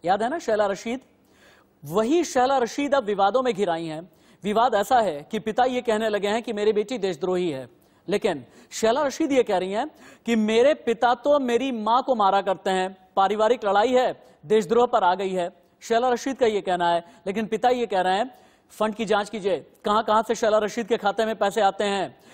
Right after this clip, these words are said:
और ये जांच होनी चाहिए, क्योंकि शैला रशीद की जितनी भी फंडिंग होती है, विदेश से आती है। शैला रशीद की फंडिंग, फंडिंग सवालों के घेरे में है।" शैला रशीद एक ऐसी शख्सियत रही हैं,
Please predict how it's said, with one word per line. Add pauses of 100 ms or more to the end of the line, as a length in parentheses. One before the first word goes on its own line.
(140)
और
ये
जांच
होनी
चाहिए, (240)
क्योंकि
शैला
रशीद
की
जितनी
भी
फंडिंग
होती
है,
विदेश
से
आती
है। (300)
शैला
रशीद
की
फंडिंग,
फंडिंग
सवालों
के
घेरे
में
है।" (260)
शैला
रशीद (280)
एक
ऐसी
शख्सियत
रही
हैं,